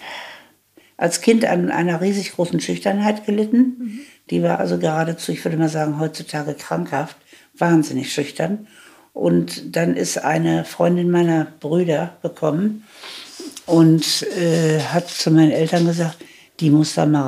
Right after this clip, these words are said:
Speaker 1: raus aus dieser Schüchternheit. Ich war der absolute Schulversager, weil ich konnte nicht nach oben gucken und die Lehrerin angucken.
Speaker 2: Oh.
Speaker 1: War schon auf dem Gymnasium.
Speaker 2: Mhm.
Speaker 1: Und ich,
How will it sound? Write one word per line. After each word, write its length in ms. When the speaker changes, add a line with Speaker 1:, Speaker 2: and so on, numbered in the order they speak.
Speaker 1:
raus 160
aus 140
dieser 240
Schüchternheit. 560
Ich 100
war 60
der 200
absolute 800
Schulversager, 880
weil 140
ich 160
konnte 240
nicht 260
nach 180
oben 340
gucken 240
und 120
die 120
Lehrerin 460
angucken. 480
Speaker 2:
Oh. 380
Speaker 1:
War 100
schon 180
auf 80
dem 80
Gymnasium. 500
Speaker 2:
Mhm. 440
Speaker 1:
Und 300
ich, 180